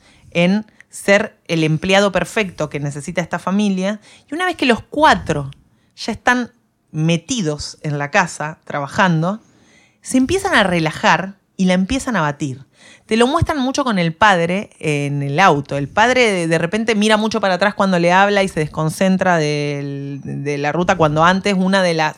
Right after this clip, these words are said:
pruebas que había tenido el padre para, digamos, adquirir el trabajo era que el pa-, el dueño de la casa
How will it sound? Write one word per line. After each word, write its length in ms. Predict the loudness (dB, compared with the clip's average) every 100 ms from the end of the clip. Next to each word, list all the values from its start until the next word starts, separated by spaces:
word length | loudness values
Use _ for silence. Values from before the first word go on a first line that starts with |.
| _
pruebas 360 | -2 2 2 0
que 120 | -2
había 180 | -2 -2
tenido 220 | 0 0
el 60 | 2
padre 240 | 0 0
para, 300 | -4 -8 -8 -12 -20 -20 -20 -20 _ _ _ -12
digamos, 380 | -6 -4 -2
adquirir 380 | -2 -2 -2 0
el 200 | 2 0
trabajo 600 | 0 4 4 4 2 -2 0
era 240 | 0 0
que 340 | -2 -4 -4 -8
el 340 | -10 -8 -8
pa-, 240 | -4 0 0
el 400 | -2 -6 -8 -10
dueño 320 | -6 -4 -4
de 100 | -6
la 80 | -4
casa 500 | -2 -2 -2 -4 -4